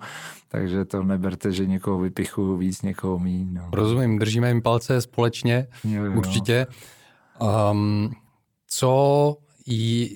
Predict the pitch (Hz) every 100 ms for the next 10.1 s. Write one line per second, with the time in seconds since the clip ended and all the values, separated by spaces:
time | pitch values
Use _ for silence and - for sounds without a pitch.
0 | - 127 120 - 139 131 127 123 - 151
1 | - 120 123 123 127 120 117 120 120 123
2 | 127 - 127 135 120 131 127 127 110 -
3 | 113 - 113 120 123 - - _ - 113
4 | - 127 131 127 123 117 131 117 117 117
5 | 110 113 - - 117 113 113 120 113 -
6 | 120 110 110 120 120 131 127 147 131 120
7 | - 151 123 120 135 147 143 139 131 -
8 | 120 117 - 127 127 117 117 123 123 139
9 | 127 - - 123 - 123 127 123 127 117
10 | 98